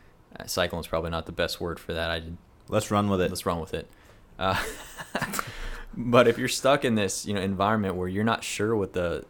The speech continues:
Speaker 1: you know, if the lockdowns are gonna continue,
Speaker 2: That's
Speaker 1: if,
Speaker 2: right.
Speaker 1: if you can open up your business fully,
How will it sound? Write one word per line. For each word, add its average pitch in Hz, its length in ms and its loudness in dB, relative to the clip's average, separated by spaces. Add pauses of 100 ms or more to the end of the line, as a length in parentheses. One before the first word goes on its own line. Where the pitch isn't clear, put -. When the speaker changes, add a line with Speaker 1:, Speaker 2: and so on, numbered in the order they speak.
(140)
Speaker 1:
you 90 100 -6
know, 82 80 -6
if - 160 -8
the 82 100 -2
lockdowns 98 580 -2
are 95 40 -2
gonna 95 160 -2
continue, 95 720 -4
Speaker 2:
That's 87 120 -6
Speaker 1:
if, - 60 -4
Speaker 2:
right. 80 160 0
Speaker 1:
if 87 100 -10
you 90 60 -10
can 87 140 -6
open 113 260 2
up 107 100 -4
your 101 100 -2
business 98 360 -2
fully, 104 680 0